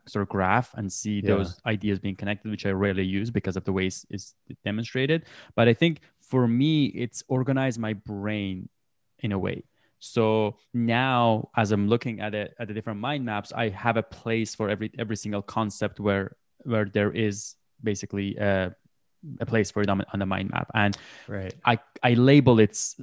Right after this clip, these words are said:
Speaker 1: in the same way I talk about it now. You know, before it might have been something vague in my head. I might have, I might have not known what, how to talk about it or what it means, but now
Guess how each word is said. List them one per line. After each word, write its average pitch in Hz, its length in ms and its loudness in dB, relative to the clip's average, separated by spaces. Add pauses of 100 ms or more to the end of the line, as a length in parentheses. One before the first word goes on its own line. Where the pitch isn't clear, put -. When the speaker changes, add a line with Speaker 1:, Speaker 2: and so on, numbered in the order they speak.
(120)
Speaker 1:
in 113 160 4
the 107 80 4
same 110 400 2
way 104 360 6
I 101 120 0
talk 110 320 2
about 95 240 2
it - 120 -6
now. - 240 -8
You 107 140 -4
know, 107 140 0
before 139 440 6
it 123 60 4
might 120 160 6
have 110 100 2
been 107 100 -2
something 104 420 -2
vague 110 480 4
in 107 120 0
my 101 200 2
head. 107 400 0 (240)
I 110 80 4
might 107 180 4
have, 110 160 0 (180)
I 120 100 2
might 123 160 2
have - 120 -2
not 117 140 0
known 117 260 2
what, 113 260 2
how 113 200 2
to 113 120 0
talk 123 280 0
about 117 260 2
it 147 160 0
or 110 140 2
what 110 160 2
it 101 160 -4
means, 135 400 0
but 113 160 2
now 113 320 2